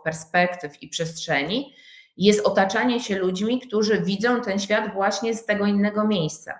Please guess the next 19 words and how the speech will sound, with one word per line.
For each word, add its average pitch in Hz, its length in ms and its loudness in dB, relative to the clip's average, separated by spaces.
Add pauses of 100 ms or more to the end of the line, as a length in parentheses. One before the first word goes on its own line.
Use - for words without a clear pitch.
w - 60 -20
ten 190 200 0
zupełnie 214 680 2
inny 208 300 2
sposób. - 560 -2 (560)
I 185 120 8
oso-, 202 360 6
osobiście 202 560 0
uważam, 180 460 2
że 214 100 0
nie 762 180 -2
jest - 140 -6
łatwo 160 460 2
oczywiście - 720 -8 (100)
pracować, 175 920 2
rozmawiać 170 840 2 (520)
i 190 280 2
w-, 160 460 -2
wy-, 180 380 4